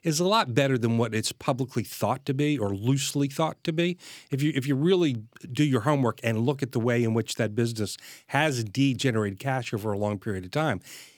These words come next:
it's completely consistent with a value-based investor, which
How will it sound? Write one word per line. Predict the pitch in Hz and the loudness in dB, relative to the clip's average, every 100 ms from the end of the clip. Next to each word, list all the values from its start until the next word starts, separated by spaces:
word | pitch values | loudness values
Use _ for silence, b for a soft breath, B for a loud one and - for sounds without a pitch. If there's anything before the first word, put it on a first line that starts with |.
| B _ | B _
it's | 185 175 - | 2 2 0
completely | 147 123 - 170 214 123 | 0 0 0 -2 0 -2
consistent | - 92 82 - 180 - - 87 _ _ _ - | -2 -8 -8 -4 -4 -4 -8 -10 _ _ _ -2
with | 123 151 107 101 - b b b b | 2 4 2 -2 -8 b b b b
a | 104 | -2
value-based | 101 117 123 117 110 113 107 - | 2 2 2 2 2 0 0 -4
investor, | 92 127 196 - 98 b b b | 0 0 0 -4 -6 b b b
which | - 131 | 2 2